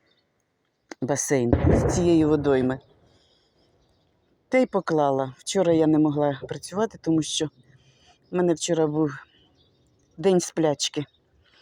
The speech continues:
після тривожної ночі. Взагалі руки не стояли, ноги не ходили. Ой, ну, це минулося. Ось вже новий день.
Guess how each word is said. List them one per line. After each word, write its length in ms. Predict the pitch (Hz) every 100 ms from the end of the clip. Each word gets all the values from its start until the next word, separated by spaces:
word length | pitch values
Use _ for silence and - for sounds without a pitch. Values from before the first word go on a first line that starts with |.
| _ _ _ _ _ _
після 480 | 151 - 151 143 - - _ _ _
тривожної 580 | - 151 139 139 143 143
ночі. 400 | 156 190 - 175 - _ _ _ _ _ _ _ _
Взагалі 400 | 160 170 175 165
руки 260 | 151 139 147
не 120 | 143
стояли, 500 | 139 - 156 208 208
ноги 260 | 165 170 170
не 100 | 160
ходили. 460 | - 147 143 139 135 _ _ _ _ _ _ _ _ - _ _ _ _ _ _
Ой, 140 | 190 175 165 156 165
ну, 200 | 254 330 262
це 160 | - 220
минулося. 600 | 202 247 349 311 - 254 220 _ _ _ -
Ось 300 | 190 156 -
вже 180 | 147 156
новий 320 | 156 147 143
день. 300 | 151 220